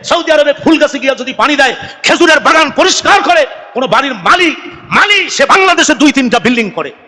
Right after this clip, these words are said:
আর এই লোক তো পৃথিবীর পঞ্চাশটা দেশ ভ্রমণ করেছে, তাফসীর করেছে, তাকে রাজকীয় সম্মান দিয়ে নিয়েছে, তার পকেটের মধ্যে যারা টাকা দিয়েছে, এটা তো আপনাদেরকে আমি বুঝাতে পারবো না,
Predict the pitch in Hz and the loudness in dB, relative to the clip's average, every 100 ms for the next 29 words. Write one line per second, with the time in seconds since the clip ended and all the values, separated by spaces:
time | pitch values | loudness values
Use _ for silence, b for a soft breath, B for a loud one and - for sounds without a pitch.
0 | _ _ _ _ _ _ _ _ _ _ | _ _ _ _ _ _ _ _ _ _
1 | _ _ _ - 160 185 220 214 226 202 | _ _ _ -6 -2 0 0 0 -4 -4
2 | 196 226 - - 381 - 320 - 311 - | -2 -4 -2 -2 -2 0 -2 0 -2 0
3 | 294 339 - - - - - - _ - | 0 0 -2 -14 -20 -20 -20 -20 _ -2
4 | 262 226 214 220 220 202 - - 254 202 | 0 0 0 -2 -2 -2 -4 -2 -2 0
5 | 214 175 170 185 190 147 202 226 220 196 | 0 0 -2 -2 0 0 0 0 0 2
6 | - 285 254 208 202 190 185 - 123 - | 0 0 0 -2 -4 -2 -4 -6 -12 -14
7 | B - 180 - 196 208 190 160 160 175 | B -4 -2 -2 0 0 0 0 0 0
8 | 151 156 165 151 135 - 123 156 165 156 | -2 -4 -2 0 -2 -2 -6 -4 -4 -4
9 | 175 160 156 135 156 139 120 107 92 | -4 -4 -4 0 -2 -2 -8 -8 -14